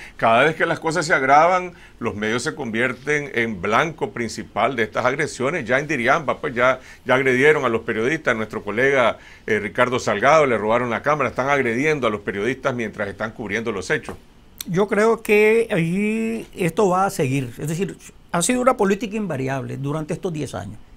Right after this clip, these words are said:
Speaker 2: Ya once llevamos. Entonces, esa política se viene reiterada, de, de, de manera reiterada manifestándose,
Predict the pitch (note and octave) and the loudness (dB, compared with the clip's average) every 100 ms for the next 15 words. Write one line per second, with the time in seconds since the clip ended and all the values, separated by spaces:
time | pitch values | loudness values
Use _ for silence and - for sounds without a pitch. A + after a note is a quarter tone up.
0 | - - - - - D#3+ D#3+ F3 F3+ D#3+ | -20 -20 -20 -20 -6 -4 0 0 -2 -4
1 | A2 A#2+ A2 A2 G#2+ - - - - - | -8 -6 -8 -12 -16 -20 -20 -20 -20 -10
2 | F3+ A#3 A#3+ C4 - - - - - - | 2 2 4 0 0 -14 -20 -20 -12 0
3 | G#3+ C4+ B3 A#3 A3+ G#3+ A3+ C4 B3 A3 | 0 2 -2 2 2 2 -2 -4 -2 0
4 | F#3+ F#3 G3+ A#3 G#3+ G3+ D3+ F3 E3+ D3+ | 0 0 0 0 0 -2 -4 -4 -4 -4
5 | D#3+ D3+ F3 G3 G#3 G#3 E3 D#3+ D3 D3+ | -4 0 2 2 0 -2 -4 -4 -4 -2
6 | C#3+ C#3+ D3+ G3 G3 G3+ - D3 B2+ D3+ | 0 0 0 0 2 0 2 0 2 2
7 | G3 F#3 C#3+ C#3+ - F3 C#3+ D#3+ E3 F#3 | 0 -2 -6 -8 2 2 2 -4 -8 -12